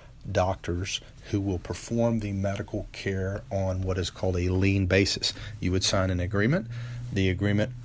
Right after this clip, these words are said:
would be that you would pay from any recovery that you may have a-, as a result of your car wreck claim. Do keep in mind that a lot of times, uh, in order for a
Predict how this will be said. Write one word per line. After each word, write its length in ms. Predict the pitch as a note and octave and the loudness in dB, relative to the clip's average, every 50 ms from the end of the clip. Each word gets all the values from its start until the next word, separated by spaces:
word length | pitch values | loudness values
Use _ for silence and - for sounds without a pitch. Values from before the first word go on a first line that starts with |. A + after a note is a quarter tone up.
| - - - - - - - - - - - - | -12 -14 -12 -14 -12 -12 -10 -10 -10 -10 -6 0
would 240 | A2 G#2+ G2+ F#2 F2 | 2 2 2 2 2
be 160 | G2 G2 G2 | 2 2 2
that 160 | G2 - - | 2 0 0
you 100 | G2 G2 | 0 0
would 160 | G2 F#2 - | 0 -2 -2
pay 300 | - G2 G#2+ G2+ G2 G2 | 0 2 2 4 4 2
from 360 | F#2+ - - G2 F#2 F#2 - A2+ - | 0 -2 -4 -2 -2 -2 -2 -4 -4
any 220 | G#2 G2 G2+ G2 | -4 -2 -2 -2
recovery 640 | F2+ F#2 - - - - F3 D#3 B2 G2 G#2 B2+ C3 - - - - - - | -4 -6 -6 -6 0 0 0 0 2 0 0 0 -2 -6 -14 -18 -18 -14 -8
that 140 | - G2+ - | -6 -4 -4
you 120 | - G2+ F#2+ | -2 -2 0
may 160 | F#2 F#2 F#2 | 0 0 0
have 360 | F#2 - G2+ G2 F#2+ F2+ F2 | 0 0 0 0 0 0 -2
a-, 300 | - - - G2 - - | -4 -6 -6 -6 -6 -2
as 200 | G2 F#2+ F2+ - | 0 0 0 0
a 40 | F#2+ | -2
result 380 | F#2 F2 - G2 F#2+ F2+ - | -2 0 0 0 -2 -2 -2
of 120 | - E2+ E2 | -6 -6 -6
your 100 | - - | -6 -8
car 260 | - - - G2 F2 | -6 -2 0 2 2
wreck 180 | F2 - - - | 2 -2 -4 -4
claim. 300 | - - G#2+ F2 D#2 E2 - - - - - - - - | 0 0 2 0 0 -4 -8 -12 -14 -14 -14 -12 -4 2
Do 160 | - G#2 G#2+ | 2 2 2
keep 260 | - - A#2+ A2+ - | 4 2 2 2 2
in 140 | A#2 G#2+ G#2 | 2 2 4
mind 360 | A2 A2 A2 A2 A2+ A2 F#2 | 4 4 4 4 2 2 2
that 120 | F#2+ F#2 | 0 0
a 60 | F#2+ F#2+ | 0 0
lot 240 | F#2 F#2 F#2 G2 | 2 2 2 2
of 80 | G2+ - | 0 0
times, 560 | - - G#2 G2+ G2+ G2 G2 G2 - - - - - - - - - - - - - | 0 0 2 2 2 2 0 0 -4 -4 -6 -8 -12 -12 -12 -14 -12 -12 -12 -8 -4
uh, 140 | F#2+ G2 - | -2 -2 -2
in 180 | - G#2 G2+ - - | 0 -2 -2 0 2
order 400 | A#2 A2 A2 G#2+ G#2+ G2+ - - - - | 4 4 4 4 4 0 0 -4 -12 -12
for 400 | - - - A2 G#2 G2+ G2 - - | -10 -2 0 2 2 2 0 0 -2
a 160 | G2 F#2 F2 | -2 -2 -2